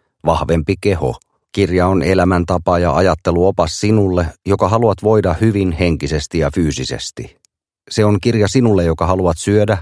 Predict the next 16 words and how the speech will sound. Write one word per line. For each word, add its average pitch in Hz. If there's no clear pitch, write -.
liikkua 87
ja 80
huolehtia 80
elämäntavoistasi, 67
sekä 80
elää 78
mielekästä 78
ja 90
merkityksellistä 71
elämää, 67
jossa 92
on 92
makua, 87
syvyyttä 69
ja 82
pituutta. -